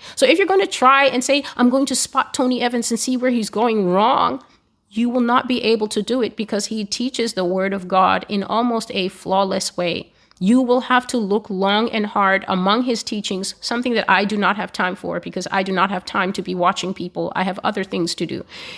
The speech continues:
You would have to look long and hard to be able to catch him out in a lie. It's not like the deceased minister Miles Monroe, who began to go so far off the track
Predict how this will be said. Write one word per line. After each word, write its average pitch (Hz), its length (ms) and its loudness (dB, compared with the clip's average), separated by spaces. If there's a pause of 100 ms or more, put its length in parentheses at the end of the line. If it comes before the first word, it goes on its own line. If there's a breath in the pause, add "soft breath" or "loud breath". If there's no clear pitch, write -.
(100)
You 247 200 6
would 330 180 2
have 269 240 2
to 262 120 0
look 220 280 0
long 214 600 4
and 233 220 -2
hard 202 420 -2
to 226 80 -4
be 202 200 -6
able 220 220 0
to 208 200 -4 (160)
catch - 600 0
him 208 500 -2
out 202 400 0 (440 loud breath)
in 220 280 4
a 196 160 2
lie. 180 440 0 (240 loud breath)
It's 240 220 4
not 269 320 4
like 220 400 2
the 196 80 0
deceased 214 680 -2
minister 196 380 0
Miles 185 380 2
Monroe, 175 480 0
who 302 260 6
began 226 440 0
to 208 100 -6
go 196 180 -2
so 226 260 0
far 214 320 2
off 202 220 2
the 185 80 -6
track 185 480 -2